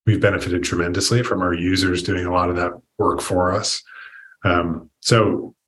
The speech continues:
that has been ama-, you know, just an amazing sort of viral growth strategy. I would say the other piece that we really emphasized was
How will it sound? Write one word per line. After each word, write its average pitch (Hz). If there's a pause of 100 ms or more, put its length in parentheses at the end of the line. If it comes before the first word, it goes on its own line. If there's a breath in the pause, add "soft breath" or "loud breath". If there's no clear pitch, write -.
(420)
that 110
has 110
been 92 (800)
ama-, 95
you 95
know, 85
just -
an 92
amazing 90 (1000)
sort 95 (100)
of 90
viral 92
growth 87
strategy. 87 (180)
I 107
would 101
say 98 (840)
the 110
other 107
piece 107
that 104
we 98
really 92
emphasized 90 (720)
was 90